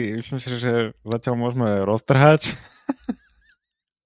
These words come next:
Eh, netrafili sme sa, možno zatiaľ do Tottenhamu sme sa trafili, ale na prvom mieste sme asi zatiaľ netipovali ten Arsenal. Klobúk dole, myslíte si, že udržia tú fázonu? Majú to dobre rozbehnuté.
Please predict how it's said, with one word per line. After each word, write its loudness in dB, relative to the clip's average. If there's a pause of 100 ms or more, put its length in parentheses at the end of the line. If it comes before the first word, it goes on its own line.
(1040)
Eh, 2
netrafili 2
sme 0
sa, 6
možno 6
zatiaľ 4
do 2
Tottenhamu 0
sme 0
sa -2
trafili, 0
ale 4
na 4
prvom 4
mieste 0
sme -6
asi -6
zatiaľ -2
netipovali -2
ten 0
Arsenal. 4 (720)
Klobúk 0
dole, 8
myslíte -4
si, -4
že 4
udržia 2
tú -2
fázonu? 4 (480)
Majú 2
to -2
dobre 2
rozbehnuté. 2